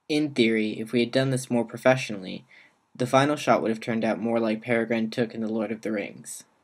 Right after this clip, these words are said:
Where we succeeded. While doing the sky replacements and the day for night shots, we faced a great deal of difficulty with the sky replacements clipping off pieces of the tree,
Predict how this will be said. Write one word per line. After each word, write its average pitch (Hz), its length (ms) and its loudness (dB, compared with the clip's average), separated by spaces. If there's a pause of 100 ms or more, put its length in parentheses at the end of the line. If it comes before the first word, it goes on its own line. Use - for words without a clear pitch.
(180)
Where 139 240 4
we 135 120 0
succeeded. 123 720 -2 (580)
While 151 200 -4
doing 185 240 -2
the 165 80 -6
sky 131 220 0
replacements 113 640 -6 (100)
and 135 220 -6
the 131 40 -8
day 123 140 -2
for - 160 -10
night 113 220 -10
shots, - 360 -16 (380)
we 127 80 -8
faced 139 300 -4
a 131 40 -8
great 151 220 -2
deal 151 160 -6
of 127 60 -8
difficulty 120 580 -10
with 113 220 -14 (320)
the 123 80 -12
sky 131 180 -2
replacements 117 720 -8 (120)
clipping 147 300 -8
off 135 160 -8
pieces 120 360 -12
of 123 100 -12
the 120 80 -12
tree, - 380 -16